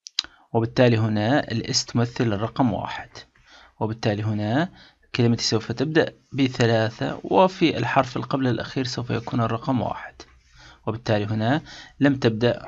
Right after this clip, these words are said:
بث-، هنا بدأت بثلاثة ولم تنتهي في الحرف القبل الأخير بواحد، خاطئة، هنا لم تبدأ بثلاثة، هنا لم تبدأ بثلاثة، هنا لم تبدأ بثلاثة. هنا بدأت بثلاثة وانتهت في القبل الأخير واحد،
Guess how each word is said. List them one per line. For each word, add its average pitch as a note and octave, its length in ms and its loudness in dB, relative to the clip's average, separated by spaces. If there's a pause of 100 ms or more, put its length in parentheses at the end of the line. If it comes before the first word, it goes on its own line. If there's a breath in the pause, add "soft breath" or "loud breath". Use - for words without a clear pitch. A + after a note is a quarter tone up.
(420)
بث-، B2+ 340 -6
هنا A2+ 320 2
بدأت C3+ 360 4
بثلاثة D3 460 2
ولم E3 320 4 (480 loud breath)
تنتهي C3 440 2
في B2 80 -4
الحرف B2 340 -2
القبل A#2 300 -2
الأخير A2 420 -4
بواحد، - 520 -4
خاطئة، - 460 -2
هنا B2 220 0
لم A#2 120 2
تبدأ G2+ 320 -4
بثلاثة، D3+ 480 0
هنا E3 200 2
لم D#3+ 60 0
تبدأ D3 300 -2
بثلاثة، D3+ 400 -2
هنا C3+ 140 -4
لم A#2+ 140 -2
تبدأ - 280 -10
بثلاثة. - 480 -18 (580 loud breath)
هنا D3 320 4
بدأت A#2 460 -2
بثلاثة A2 720 -2
وانتهت G#2 380 -6
في - 80 -14
القبل G#2+ 320 -6
الأخير G#2+ 440 -6
واحد، G#2+ 380 -2